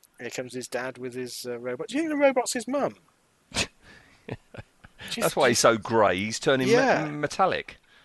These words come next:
Speaker 1: "Your mother does not approve." Uh, do you think, now I got visions of Michael Gough having sex with the robot.
Speaker 2: That's why his
Speaker 1: That's not
Speaker 2: balls
Speaker 1: good.
Speaker 2: are blue.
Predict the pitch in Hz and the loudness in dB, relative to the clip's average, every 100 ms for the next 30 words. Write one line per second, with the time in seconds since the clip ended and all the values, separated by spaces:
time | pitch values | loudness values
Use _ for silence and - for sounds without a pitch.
0 | _ _ 135 139 139 156 185 156 156 143 | _ _ -2 2 4 4 2 2 -2 -2
1 | 143 - - - 185 175 113 95 87 - | -6 -8 -10 -6 -6 -6 -10 -14 -14 -14
2 | - _ _ _ 175 175 180 190 214 196 | -16 _ _ _ -4 -4 -2 -2 0 -2
3 | _ _ _ 170 175 165 139 135 131 120 | _ _ _ 0 2 2 -2 -6 -8 -10
4 | 123 117 120 117 - 110 107 104 - - | -12 -16 -12 -12 -12 -16 -14 -16 -20 -10
5 | 117 - - - - 110 107 - - - | -4 -4 -6 -16 -12 -12 -8 -8 -8 -10
6 | 104 104 107 110 95 87 - _ _ _ | -18 -12 -8 -8 -6 -8 -8 _ _ _
7 | _ _ _ _ _ _ _ _ _ _ | _ _ _ _ _ _ _ _ _ _
8 | - 117 - 120 101 95 - 76 - 82 | -8 -6 -2 -2 -2 -4 -8 -6 -4 -4
9 | 85 76 82 78 | -6 -4 -2 -2